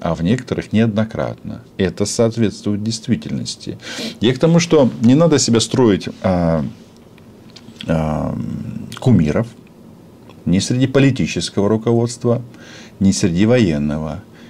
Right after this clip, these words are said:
И никогда не забывать привет, а, от Владимира Путина, который сформулирован, а, Владимиром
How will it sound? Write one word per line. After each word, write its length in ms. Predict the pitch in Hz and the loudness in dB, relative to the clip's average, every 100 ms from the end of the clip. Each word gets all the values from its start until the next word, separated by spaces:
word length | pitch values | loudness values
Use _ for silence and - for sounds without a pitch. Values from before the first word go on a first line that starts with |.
| - | -8
И 100 | - | 0
никогда 400 | 92 85 87 82 | 2 2 2 4
не 100 | 123 | 4
забывать 600 | 127 117 104 78 76 - - - - - | 4 2 2 2 -2 -6 -16 -20 -20 -2
привет, 520 | 113 101 87 82 - - - | 2 4 4 2 0 -10 -6
а, 360 | 92 85 80 - | -2 -2 -4 -4
от 200 | 156 - | -4 -2
Владимира 560 | 85 87 85 85 85 | 0 0 2 0 0
Путина, 480 | 80 - 127 127 107 | -2 -4 -2 2 2
который 500 | 90 80 - 92 87 | 2 -4 0 0 0
сформулирован, 880 | 85 - 92 85 80 90 110 107 104 - | -4 0 2 2 2 0 2 2 2 0
а, 260 | - 85 80 - | -2 -2 -2 -2
Владимиром 720 | 101 92 90 82 90 90 | 2 4 4 2 0 0